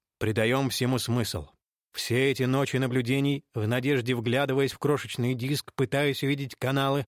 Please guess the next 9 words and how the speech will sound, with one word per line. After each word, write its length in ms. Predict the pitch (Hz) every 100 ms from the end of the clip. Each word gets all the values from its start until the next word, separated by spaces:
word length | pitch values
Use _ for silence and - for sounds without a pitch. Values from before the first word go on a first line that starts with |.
| _ _ -
вся 300 | - 113 139
эта 200 | 143 143
дурацкая 580 | 123 143 151 - 139
научная 420 | 143 147 - 139 139
фантастика 840 | 139 147 - - 139 135 - 160
с 80 | -
ее 180 | 139 151
чудовищами, 800 | - 135 143 147 139 135 147 139
девицами 800 | 117 139 147 143 147 147 151